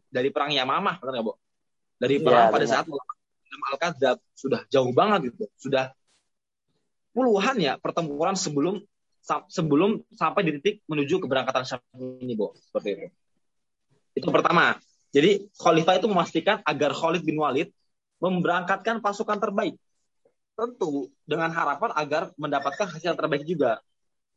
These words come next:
Speaker 1: Pasukan yang terbaik udah, insya Allah hasilnya du-, dapat yang terbaik juga gitu ya. Jadi ada ikhtiar, ada hasil, benar nggak?
Speaker 2: Benar, benar.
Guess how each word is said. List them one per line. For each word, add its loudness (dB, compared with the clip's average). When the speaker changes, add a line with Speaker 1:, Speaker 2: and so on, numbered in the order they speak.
Speaker 1:
Pasukan 0
yang 2
terbaik 2
udah, 2
insya 0
Allah 4
hasilnya 0
du-, -2
dapat 0
yang -2
terbaik -4
juga 0
gitu -4
ya. -4
Jadi 2
ada 2
ikhtiar, 4
ada 6
hasil, 4
benar -2
nggak? -10
Speaker 2:
Benar, -4
benar. -8